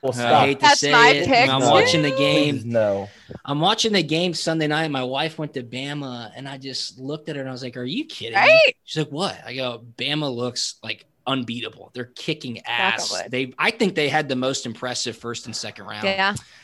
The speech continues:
Speaker 3: Um, Nate Oates is a great
Speaker 4: So
Speaker 3: coach.
Speaker 4: good.
Speaker 3: These guys are playing, man. I'm like, i-, i-, if Alabama wins the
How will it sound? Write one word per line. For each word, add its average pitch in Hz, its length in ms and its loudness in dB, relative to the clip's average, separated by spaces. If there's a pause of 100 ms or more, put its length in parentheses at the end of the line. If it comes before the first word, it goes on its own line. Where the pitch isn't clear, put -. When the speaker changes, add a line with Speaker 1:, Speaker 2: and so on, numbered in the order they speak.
(240)
Speaker 3:
Um, 110 680 -4 (180)
Nate 143 260 0
Oates 135 200 0
is 123 100 -6
a 120 60 -6
great 117 340 -6
Speaker 4:
So 117 200 -4
Speaker 3:
coach. 113 180 -6
Speaker 4:
good. 117 100 -2 (440)
Speaker 3:
These - 80 -14
guys 196 240 -2
are 123 60 -4
playing, 139 460 0
man. 120 220 0
I'm 120 120 0
like, 113 300 -6 (480)
i-, - 40 -20 (100)
i-, 135 320 -4
if 156 200 0
Alabama 143 680 0
wins 131 680 -6
the 117 360 -14